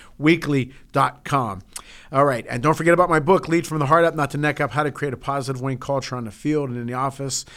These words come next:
You can get that, as well as listen to my podcast on claudio relsano dot com.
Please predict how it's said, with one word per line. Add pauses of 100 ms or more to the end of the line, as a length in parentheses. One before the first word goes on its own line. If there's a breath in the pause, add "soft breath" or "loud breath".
(260 loud breath)
You
can
get
that,
as
well
as
listen
to
my
podcast
on
claudio
relsano
dot
com.